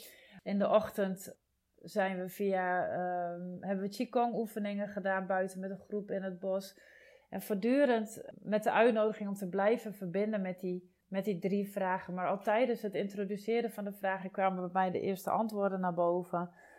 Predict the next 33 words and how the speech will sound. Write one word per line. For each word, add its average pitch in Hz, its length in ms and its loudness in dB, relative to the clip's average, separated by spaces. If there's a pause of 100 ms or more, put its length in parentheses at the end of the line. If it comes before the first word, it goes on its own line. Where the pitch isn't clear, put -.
(240)
En 190 140 -2
het 190 140 0
zette 202 280 2
zich 196 200 -2
voort 185 520 0 (120)
in 254 160 4
mijn 262 120 0
slaap, 190 460 8
in 226 140 0
mijn 247 140 0
dromen 180 560 4
en 185 100 -2
de 185 80 -4
volgende 185 440 -4
ochtend 180 340 -2
ook 175 180 -2
weer 175 340 0 (460)
bij 190 180 8
het 196 140 4
ontwaken, 180 640 0
bij 185 160 4
het 185 120 0
doen 185 220 -4
van 180 180 -6
de 175 80 2
ochtendoefeningen 175 960 -4
met, 170 300 -6
eh, 165 300 0
met 175 180 -4
de 175 80 -4
groep. 208 380 -2 (440)
Het - 200 -8
tekenen. 196 640 6